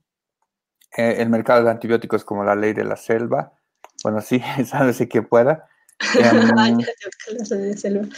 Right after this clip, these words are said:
Speaker 1: <laughs>
Speaker 2: Sí.
Speaker 1: eh, Consuelo dice, "Temer a la resistencia bacteriana". ¿Qué,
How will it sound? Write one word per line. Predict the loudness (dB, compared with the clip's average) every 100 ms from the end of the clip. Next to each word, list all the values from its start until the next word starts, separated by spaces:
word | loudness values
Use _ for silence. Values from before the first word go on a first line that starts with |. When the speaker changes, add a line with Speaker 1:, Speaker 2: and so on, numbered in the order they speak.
| -16 -14 -8
Speaker 1:
<laughs> | -4 0 0 0 -10 -2
Speaker 2:
Sí. | 0 2
Speaker 1:
eh, | 6 6 6 2 -4
Consuelo | -2 0 0 0
dice, | 0 -2
"Temer | -2 -2 0
a | 4
la | 4
resistencia | 2 0 -2 0 2
bacteriana". | 0 0 -2 2 4 4 0 -4
¿Qué, | -8